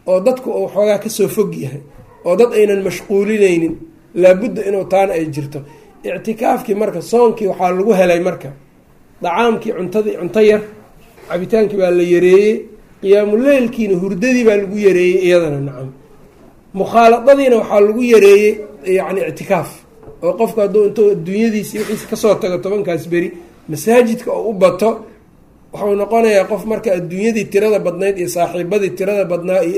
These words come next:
ehelkii iyo inuu gooni uga soo baxay. Qofku marka wuxuu helaa marka shidaal aad u xoog badan oo fiican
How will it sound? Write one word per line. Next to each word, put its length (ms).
ehelkii 520
iyo 120
inuu 240
gooni 300
uga 220
soo 240
baxay. 320
Qofku 240
marka 240
wuxuu 180
helaa 240
marka 240
shidaal 420
aad 240
u 60
xoog 240
badan 240
oo 80
fiican 380